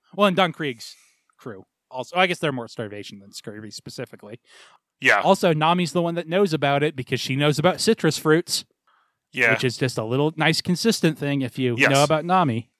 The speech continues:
Speaker 2: Yes, it's very good.
Speaker 1: Li-, like you said, it's perfect storytelling for them to be like, "Okay, yeah, we definitely need a cook." Like,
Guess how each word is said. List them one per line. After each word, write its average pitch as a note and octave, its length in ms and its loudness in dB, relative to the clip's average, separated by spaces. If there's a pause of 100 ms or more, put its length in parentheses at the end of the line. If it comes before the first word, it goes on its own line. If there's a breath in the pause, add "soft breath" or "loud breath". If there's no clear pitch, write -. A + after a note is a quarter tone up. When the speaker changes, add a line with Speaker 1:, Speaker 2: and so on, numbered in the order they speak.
(220)
Speaker 2:
Yes, B2 320 2
it's C3+ 200 -6
very A#2+ 180 4
good. G2 200 -8 (720)
Speaker 1:
Li-, G#3 260 -10
like A3+ 180 4
you F3 80 -4
said, D3+ 180 2
it's D#3 220 -4
perfect F3+ 360 -2
storytelling C#3 520 0
for C#3 100 -6
them C#3 120 0
to C3 40 -6
be B2+ 80 -4
like, B2 180 -4
"Okay, C3 240 -2
yeah, A2 280 -6
we B2+ 120 -6
definitely C3 480 -2
need A#2 200 -4
a G#2+ 40 -12
cook." - 300 -14 (300 soft breath)
Like, C#3 160 -4